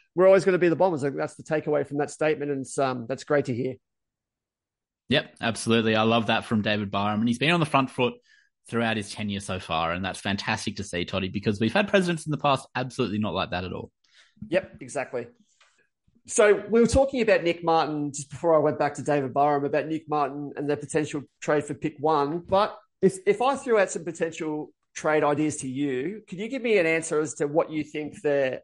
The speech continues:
Speaker 1: their worth is and whether or not you would do this trade? I'm, um, very curious to hear what you've got to think. So the first
Speaker 2: Yeah, I'm,
Speaker 1: one
Speaker 2: I'm
Speaker 1: off the
Speaker 2: all
Speaker 1: rank
Speaker 2: ears.
Speaker 1: would be, uh, Mason Redman going back to South Australia, and there's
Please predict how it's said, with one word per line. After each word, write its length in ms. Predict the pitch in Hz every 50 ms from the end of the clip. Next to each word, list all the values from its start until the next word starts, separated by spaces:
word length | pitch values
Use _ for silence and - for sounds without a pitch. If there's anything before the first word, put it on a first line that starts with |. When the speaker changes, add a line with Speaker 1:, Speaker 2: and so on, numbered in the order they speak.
| _ _
Speaker 1:
their 160 | - 151 147
worth 320 | 139 139 151 151 151 147 -
is 200 | 156 151 151 139
and 140 | 160 147 147
whether 220 | 151 143 147 143
or 80 | 143 139
not 140 | 139 -
you 100 | 127 143
would 120 | 143 139 -
do 120 | 139 147
this 160 | 131 127 131
trade? 280 | - - 139 143 180 - - -
I'm, 200 | 160 170 147 143
um, 260 | - 156 151 147 147 143
very 280 | 143 190 196 202 196 190
curious 320 | 190 - 175 170 165 156
to 80 | - 143
hear 100 | 131 151
what 120 | 139 -
you've 120 | - 135 -
got 140 | - 117 -
to 60 | 120
think. 260 | - - 135 - - _ _ _ _ _ _ _ _ _ _ _ _ _ _ _ _ _ _ _ _ _ _ _
So 160 | - - 175
the 40 | 175
first 120 | 175 175 240
Speaker 2:
Yeah, 220 | 262 151 175 151
I'm, 100 | 143 131
Speaker 1:
one 140 | 113 123 131
Speaker 2:
I'm 40 | 120
Speaker 1:
off 60 | 113
the 80 | 113 113
Speaker 2:
all 60 | 110
Speaker 1:
rank 140 | 107 107 135
Speaker 2:
ears. 280 | 147 110 98 - - _ _ _ _ - - - -
Speaker 1:
would 160 | - 185 175 -
be, 320 | 175 170 165 151 - -
uh, 220 | - 165 170 156 131 -
Mason 340 | 165 180 196 214 208 196 147
Redman 260 | 160 165 165 160 160
going 240 | 156 160 151 151 147
back 240 | - 147 143 - -
to 420 | - 147 147 143 139 139 139 139 - - _ _
South 300 | - - - 175 156 147
Australia, 560 | 151 147 - - 160 151 143 139 131 143 190 202 - _ _ _ _ _ _ _ _ _ _ _
and 180 | 156 156 156 151
there's 240 | 170 170 - -